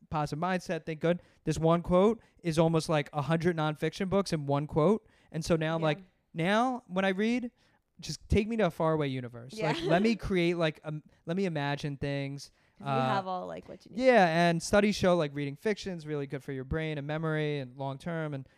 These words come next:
Speaker 1: I, I'm excited to get into fiction. <laughs>
Speaker 2: Okay. I'm excited for you.
Speaker 1: <laughs> Thank you.
Speaker 2: But last question. I feel like I'm gonna, I feel like I know the answer. How do you find solace in the city?
Speaker 1: Oh my God.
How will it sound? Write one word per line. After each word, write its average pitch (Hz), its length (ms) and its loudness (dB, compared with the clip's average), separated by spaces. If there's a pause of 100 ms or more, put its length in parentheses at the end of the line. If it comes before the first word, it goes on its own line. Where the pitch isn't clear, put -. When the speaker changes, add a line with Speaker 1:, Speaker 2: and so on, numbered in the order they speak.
(100)
Speaker 1:
I, 143 140 -4
I'm 139 500 -8
excited 156 600 -2
to 156 80 -10
get 143 180 -6
into 131 160 -8
fiction. 127 500 -16 (100)
<laughs> - 280 -10
Speaker 2:
Okay. - 340 -12 (420)
I'm 214 120 -10
excited 190 280 -10
for - 140 -16
you. - 320 -16
Speaker 1:
<laughs> 220 220 -8
Thank 160 280 -6
you. 120 220 -12 (180)
Speaker 2:
But - 160 -14 (200)
last 214 340 -6
question. - 380 -6
I 208 80 0
feel 277 160 -6
like 320 100 -2
I'm - 80 0
gonna, 294 220 0
I 220 100 0
feel 285 160 -4
like 349 160 -2
I 359 60 -4
know 220 240 -2
the 214 140 -4
answer. 226 600 -6 (460)
How 208 260 -6
do 208 60 -10
you 233 140 -8
find 214 360 -6
solace 190 400 -10
in - 120 -10
the 196 60 -10
city? - 420 -16 (1400)
Speaker 1:
Oh 139 160 0
my 123 180 -6
God. 120 280 -8